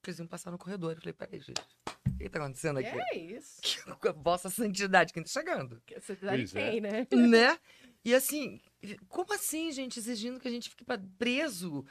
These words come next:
Speaker 1: sabe? Eu, eu tô na rádio que tá patrocinando da empresa de comunicação, todo mundo pra dentro. Adivinha? Eu acabei ficando presa dentro do, do camarim junto com o Donovan Frankenreiter.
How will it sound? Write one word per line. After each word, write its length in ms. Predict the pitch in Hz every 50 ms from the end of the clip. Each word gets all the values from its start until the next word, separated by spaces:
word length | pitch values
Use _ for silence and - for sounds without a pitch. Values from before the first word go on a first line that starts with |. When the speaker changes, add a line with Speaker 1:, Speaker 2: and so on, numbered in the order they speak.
| - - 220 -
Speaker 1:
sabe? 400 | - - 226 226 - 269 220 202
Eu, 100 | 214 208
eu 220 | 190 202 208 214 214
tô 140 | 208 208 202
na 120 | 220 233
rádio 380 | 226 240 233 226 240 247 240 240
que 60 | -
tá 100 | - 226
patrocinando 760 | - 226 214 202 - 226 226 214 - 233 226 240 262 262 262
da 120 | 233 233
empresa 640 | 226 185 - - - 240 233 240 269 269 269 302 294 _ - - - - - -
de 120 | - 170 185
comunicação, 880 | 226 233 233 233 214 - - 247 233 - - 240 226 240 269 285 285 _ _ _ _ _
todo 320 | - 262 320 392 427 440 415
mundo 160 | 392 392 370
pra 100 | - 320
dentro. 180 | 285 262 - _ _ - _ _ _ -
Adivinha? 640 | - 214 220 254 247 294 320 302 247 185 160 170 185 _ _ _ _ _ _ _ _ _ -
Eu 100 | - 226
acabei 300 | 254 - 240 214 226 240
ficando 280 | - - 233 220 202 202 _ _ _ _
presa 460 | - 277 277 277 285 277 277 214 190
dentro 360 | 185 180 214 220 220 - 214
do, 520 | 190 185 196 196 196 196 196 190 190 185 190 - - - - _ -
do 100 | - 208
camarim 580 | 208 - 240 226 214 202 190 190 202 226 247 247
junto 300 | 214 190 233 240 - 269
com 140 | 269 - 240
o 20 |
Donovan 380 | 220 202 247 240 247 226 262 254
Frankenreiter. 800 | - - 247 240 262 262 247 233 233 247 262 - 202 175 170